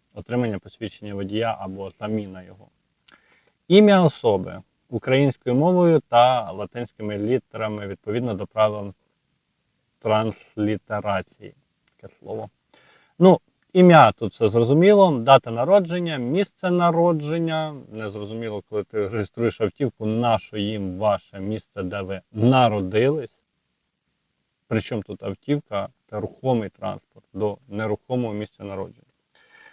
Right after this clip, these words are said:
Е, відомості про зареєстроване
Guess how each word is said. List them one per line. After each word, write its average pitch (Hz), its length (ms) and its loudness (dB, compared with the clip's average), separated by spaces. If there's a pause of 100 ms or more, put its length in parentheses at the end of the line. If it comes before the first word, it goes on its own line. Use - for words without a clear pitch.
(520)
Е, 107 840 -2 (200)
відомості 170 600 8
про 139 260 6
зареєстроване 123 1080 4